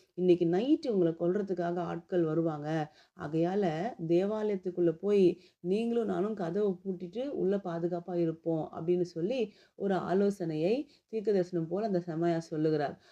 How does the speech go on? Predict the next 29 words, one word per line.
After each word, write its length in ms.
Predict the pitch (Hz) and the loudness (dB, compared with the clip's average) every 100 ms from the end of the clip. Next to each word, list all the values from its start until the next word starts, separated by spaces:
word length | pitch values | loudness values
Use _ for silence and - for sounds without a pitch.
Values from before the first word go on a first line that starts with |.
| _ | _
அப்போ 480 | - 185 254 196 226 | -12 -2 2 4 4
நெகேமியா 360 | 196 202 277 277 | 2 2 0 -2
என்ன 260 | 208 196 | 0 -2
பண்றாருன்னா, 540 | 202 180 170 160 175 240 330 - _ | -2 0 2 2 2 2 -2 -6 _
இதை 160 | - 220 | -2 -2
புரிஞ்சுக்கிட்டார். 580 | 202 247 254 247 196 170 | 0 -2 -2 -2 0 0
என்ன 200 | 208 240 | 0 -2
புரிஞ்சுக்கிட்டாருன்னா, 720 | 214 208 196 185 185 185 185 | 0 0 0 0 0 0 -2
"ஓகே, 440 | 185 190 185 170 - - - | 2 4 6 4 2 -12 -12
இந்த 260 | 220 262 | -6 -4
தீர்க்க 360 | 240 220 202 208 | -4 -4 -2 2
தரிசனம் 560 | 180 160 170 247 240 175 | 2 2 -2 -4 -2 0
தேவனிடத்திலிருந்து 840 | 180 220 233 196 175 170 196 160 | 2 2 0 0 0 0 0 0
வரல, 500 | 160 170 180 156 220 - _ | 2 2 2 2 -2 -4 _
இது 240 | - 208 233 | -6 -4 -2
சன்பலாத்தும் 720 | 180 185 202 214 202 196 226 196 | 0 2 2 2 -2 -4 -6 -2
தொபியாவும் 600 | 175 180 196 170 220 240 | 0 2 2 2 -2 -4
கூலி 380 | - 269 269 262 | -8 -8 -6 -4
கொடுத்ததுனால 580 | 196 185 180 170 165 233 208 | -4 -2 -2 0 0 -2 -2
சொல்லப்படுகிற 540 | 185 190 175 170 185 | 0 0 -2 -2 -2
தீர்க்க 300 | 196 190 196 | -2 -4 -2
தரிசனம்னு" 500 | 175 165 170 160 208 | -2 -2 -4 -4 -2
அவரோட 280 | 202 165 156 156 | -2 -2 -2 -2
ஆவிக்கு 300 | 185 180 175 170 | 0 0 -2 -2
புரிஞ்சதும், 600 | 214 226 202 151 156 214 - _ - | 0 4 2 4 2 2 -2 _ -10
அவர் 160 | 165 | 0
என்ன 200 | 175 233 | 0 0
பண்றாரு 280 | 285 220 170 | -2 -2 -2
தெரியுங்களா? 600 | 165 156 151 160 165 147 | -2 -2 -2 0 0 -2